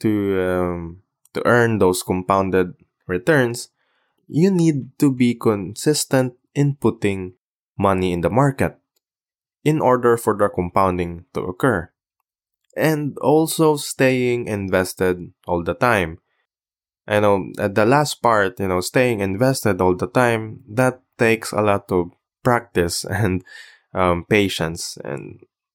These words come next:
it's more on your, your psychology. Because you, you don't want to disturb the, the snowball effects, you know, the compounding effects by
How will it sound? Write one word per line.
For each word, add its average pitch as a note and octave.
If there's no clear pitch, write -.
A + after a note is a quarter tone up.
it's -
more B2
on A#2+
your, A2
your G#2
psychology. F2+
Because B2
you, D3+
you C#3+
don't D3+
want B2
to A#2+
disturb G#2
the, F#2
the F#2
snowball C3
effects, -
you F#2+
know, F#2+
the F2+
compounding A#2
effects F2+
by G2